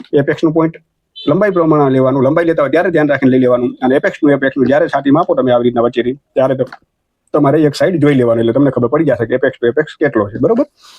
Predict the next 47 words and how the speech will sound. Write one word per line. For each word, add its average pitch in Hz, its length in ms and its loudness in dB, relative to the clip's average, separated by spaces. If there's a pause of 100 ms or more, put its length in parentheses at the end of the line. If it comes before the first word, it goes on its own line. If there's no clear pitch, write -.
(220)
હવે 143 140 2
આવી 151 200 0
ગયા 147 140 2
આપણે 143 140 0
નીચે 139 180 0
લોઅર 143 220 2
ચેસ્ટ, 147 260 -2
મતલબ 143 300 -2
કે 135 100 -6
કમરમાં. 160 400 0 (1120)
તો 131 60 -2
સમજી 147 200 0
લો 139 120 2
જેટલી 143 220 0
તમારી 143 240 0
લંબાઈ 143 280 0
છે 135 80 0
તેર, 135 200 2
ચૌદ 131 240 -2
જે 135 160 0
કમર 127 300 -2
હોય 127 240 0 (340)
આવી 123 140 2
રીતના, 123 260 -2 (540)
તો 123 80 0
આમાં 127 140 0
સમજી 139 200 0
લો 131 80 2
કે - 60 -12
સાડા 131 180 2
બાવીસ 135 240 0
છે, - 180 -2 (1160)
તો 127 80 2
આપણે 131 220 0 (760)
નીચે 139 200 0
પછી 120 260 -2
લોઅર 139 200 2
ચેસ્ટમાં 117 320 -2
કે - 80 -4
કમરમાં 135 380 0
લખ-, 117 280 0
લખી 127 220 0
નાખ્યું 156 300 0
સાડા 143 260 -2
બાવીસ. 113 220 0
એટલે 120 120 2
આ 156 160 0